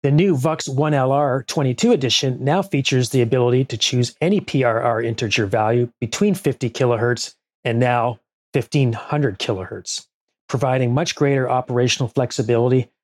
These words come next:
for specific point density and A G L requirements, as well as much higher overall point density capability.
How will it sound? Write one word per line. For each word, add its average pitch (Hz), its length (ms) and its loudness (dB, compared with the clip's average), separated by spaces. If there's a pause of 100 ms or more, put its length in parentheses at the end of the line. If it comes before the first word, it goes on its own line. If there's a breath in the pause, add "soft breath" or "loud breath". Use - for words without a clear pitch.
(140)
for 131 80 0
specific 190 600 -2
point 139 260 -2
density 127 500 0
and 117 120 -2
A 117 160 2
G 117 180 0
L 110 80 4
requirements, 110 760 -4 (400)
as 123 180 0
well 143 180 2
as 135 160 -2
much 139 440 -4
higher 131 360 -2
overall 120 440 0
point 131 320 -4
density 165 360 0
capability. 101 720 -4